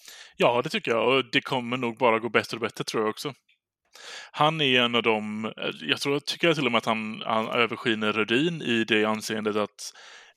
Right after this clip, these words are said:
är han i ett läge, då skjuter han på mål. Det gör, det är inte många spelare i Brynäs som gör det idag.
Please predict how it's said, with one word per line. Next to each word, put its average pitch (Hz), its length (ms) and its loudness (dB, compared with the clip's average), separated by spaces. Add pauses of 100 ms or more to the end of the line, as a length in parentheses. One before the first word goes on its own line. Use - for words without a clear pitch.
är 110 240 2
han 143 260 -2
i 156 40 0
ett 147 140 2
läge, 110 540 2
då 135 80 -6
skjuter - 360 -14
han 104 180 -10
på 113 80 -14
mål. 110 320 -12 (1040)
Det 135 100 2
gör, 127 240 4
det 131 80 6
är 139 480 4
inte 131 260 -6
många 117 300 -4
spelare 107 360 -2
i 107 40 0
Brynäs 107 260 -6
som 110 100 -6
gör 117 140 -4
det 110 60 -4
idag. 104 240 -8